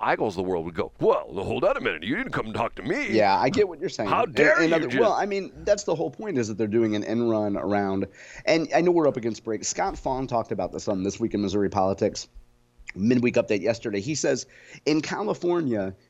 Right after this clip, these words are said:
Speaker 2: Democrats want to do the same thing because Republicans can't win in the legislature. So they go around and they do an initiative petition.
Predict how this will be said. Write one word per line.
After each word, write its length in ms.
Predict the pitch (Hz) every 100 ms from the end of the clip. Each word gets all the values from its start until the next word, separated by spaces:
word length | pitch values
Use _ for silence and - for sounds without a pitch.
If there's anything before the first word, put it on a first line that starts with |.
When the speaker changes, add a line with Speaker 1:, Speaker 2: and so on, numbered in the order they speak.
| - 104
Speaker 2:
Democrats 600 | 151 180 170 156 127 123
want 160 | 113
to 60 | 113
do 100 | 104
the 80 | 98
same 300 | - 104 95
thing 400 | 117 104 87 85 _ _
because 300 | 127 165 143
Republicans 640 | 127 - 147 190 175 156 -
can't 320 | 135 143 139
win 280 | 104 101 104
in 80 |
the 60 | 101
legislature. 640 | 98 98 101 92 82 85
So 120 | -
they 140 | 110 110
go 260 | 92 127
around 520 | 135 107 123 117 98 95
and 120 | 95
they 60 |
do 160 | 92 95
an 80 | 98
initiative 400 | 98 95 95 95
petition. 480 | - 123 - 67